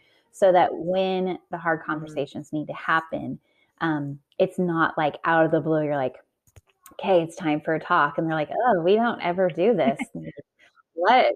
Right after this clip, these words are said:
Speaker 1: what
Speaker 2: What
Speaker 1: is
Speaker 2: is
Speaker 1: happening?"
Speaker 2: happening? <laughs>
Speaker 1: But they're like, "Oh, okay, that, that's just what we do."
Speaker 2: Mm-hmm.
Speaker 1: Um, so creating
Speaker 2: Yeah.
Speaker 1: this,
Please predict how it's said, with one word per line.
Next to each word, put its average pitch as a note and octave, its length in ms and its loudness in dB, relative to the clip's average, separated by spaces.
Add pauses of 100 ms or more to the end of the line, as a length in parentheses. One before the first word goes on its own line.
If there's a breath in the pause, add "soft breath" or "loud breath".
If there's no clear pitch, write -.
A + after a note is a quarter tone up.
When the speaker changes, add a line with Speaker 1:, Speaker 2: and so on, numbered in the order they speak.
(100)
Speaker 1:
what G3 200 6
Speaker 2:
What D4+ 100 6
Speaker 1:
is B3 100 4
Speaker 2:
is - 60 -16
Speaker 1:
happening?" C#4 320 2
Speaker 2:
happening? C4 260 2
<laughs> G#3+ 40 4
Speaker 1:
But A#3+ 120 6
they're G3+ 160 6
like, F#3 200 2
"Oh, F#3+ 240 -2 (100)
okay, F#3 300 -12
that, E3+ 160 -14 (120)
that's E3 220 -8
just E3+ 160 -10
what D#3+ 120 -2
we F#3 100 -2
do." C#4+ 60 0
Speaker 2:
Mm-hmm. - 600 -8
Speaker 1:
Um, E3 420 -4 (500)
so G#3+ 160 2
creating G#3+ 720 4
Speaker 2:
Yeah. D#3+ 80 -4
Speaker 1:
this, - 280 -6